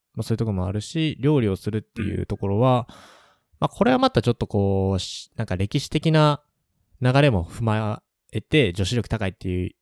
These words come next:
Speaker 1: 言ってる気はするよね。なんか。
Speaker 2: そうやな。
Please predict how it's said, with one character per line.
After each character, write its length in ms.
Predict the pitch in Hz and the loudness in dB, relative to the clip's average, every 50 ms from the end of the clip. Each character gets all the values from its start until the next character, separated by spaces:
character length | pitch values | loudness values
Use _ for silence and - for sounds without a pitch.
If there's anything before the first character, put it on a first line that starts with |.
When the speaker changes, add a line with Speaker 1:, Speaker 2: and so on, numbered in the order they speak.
| _ - | _ -10
Speaker 1:
言 80 | 104 | -8
っ 40 | - | -6
て 100 | - - | -6 -8
る 60 | 107 | -4
気 80 | - 101 | -2 -2
は 80 | 92 | -4
す 100 | - - | -2 -4
る 80 | 95 90 | -6 -8
よ 60 | - | -8
ね。 180 | - 107 - _ _ _ _ _ _ _ _ _ _ _ _ _ _ _ _ _ _ _ _ _ _ _ _ _ _ _ _ _ _ _ _ _ _ _ _ _ | -10 -14 -16 _ _ _ _ _ _ _ _ _ _ _ _ _ _ _ _ _ _ _ _ _ _ _ _ _ _ _ _ _ _ _ _ _ _ _ _ _
な 80 | - 101 | -6 -6
ん 60 | 92 | -6
か。 180 | - - - - _ _ _ _ _ _ _ _ _ | -8 -12 -18 -20 _ _ _ _ _ _ _ _ _
Speaker 2:
そ 200 | - - - 131 | -18 -12 -10 -10
う 40 | 95 | -10
や 60 | 82 | -10
な。 160 | - - - | -14 -18 -18